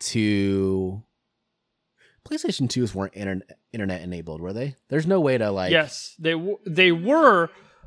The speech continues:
Speaker 2: but it was very late in the generation. Remember when I talked to you about Resident Evil Outbreak?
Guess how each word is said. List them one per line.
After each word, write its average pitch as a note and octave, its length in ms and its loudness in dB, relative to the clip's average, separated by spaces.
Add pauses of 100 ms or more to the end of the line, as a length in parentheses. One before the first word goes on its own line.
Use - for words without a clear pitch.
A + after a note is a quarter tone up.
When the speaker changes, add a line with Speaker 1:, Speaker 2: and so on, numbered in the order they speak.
Speaker 2:
but F3+ 280 2
it F#3+ 120 2
was F3 200 -2
very G3 420 4
late E3 560 -2
in E3 120 -2
the D#3 80 -2
generation. C#3+ 680 -4
Remember A#3 400 2
when B3+ 140 0
I A3+ 100 0
talked F#3 300 -2
to G3 80 -4
you - 20 0
about E3+ 320 0
Resident D3 300 -2
Evil D3 180 -2
Outbreak? D#3 540 -2